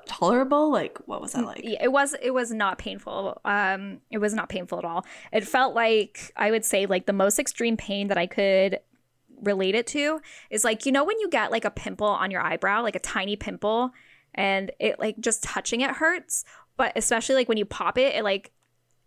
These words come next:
Speaker 2: I don't, I mean, I don't know if you pop your pimples on your forehead, but <laughs> when you get an eyebrow or get a pimple on your eyebrow, it hurts like a bitch,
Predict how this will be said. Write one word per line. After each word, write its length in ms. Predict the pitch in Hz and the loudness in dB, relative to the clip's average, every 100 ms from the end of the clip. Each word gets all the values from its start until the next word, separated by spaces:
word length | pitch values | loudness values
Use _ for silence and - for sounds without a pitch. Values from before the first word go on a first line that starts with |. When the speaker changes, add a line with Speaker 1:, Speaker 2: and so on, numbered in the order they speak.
| - | -6
Speaker 2:
I 60 | 226 | -4
don't, 160 | 214 | -4
I 100 | - | -4
mean, 140 | 220 208 | -4 -2
I 100 | 233 | -2
don't 140 | 208 | 0
know 80 | 190 | -2
if 100 | - | -6
you 60 | |
pop 240 | - 190 202 | -6 -6 -4
your 80 | 208 | -8
pimples 420 | 208 196 214 214 | -10 -8 -6 -6
on 80 | 196 | -8
your 100 | 190 | -6
forehead, 440 | 233 220 - 208 | -2 -2 -2 -2
but 260 | 180 190 - 349 339 320 - - | -2 0 0 2 2 2 -2 -12
<laughs> 140 | 294 | -6
when 140 | 233 | -2
you 80 | 262 | 0
get 120 | 277 | 2
an 60 | 294 | 2
eyebrow 560 | 285 330 294 220 214 - | 2 2 2 4 4 2
or 220 | 220 202 | 2 2
get 320 | 214 226 - | 2 0 0
a 40 | 220 | -2
pimple 300 | 285 330 254 | -2 0 0
on 140 | 214 | 0
your 100 | - | 2
eyebrow, 360 | 254 277 202 185 | 2 2 2 2
it 160 | 226 | 0
hurts 260 | - 262 254 | 0 0 0
like 80 | 226 | -2
a 60 | |
bitch, 560 | 226 262 185 254 - | 2 2 2 0 -6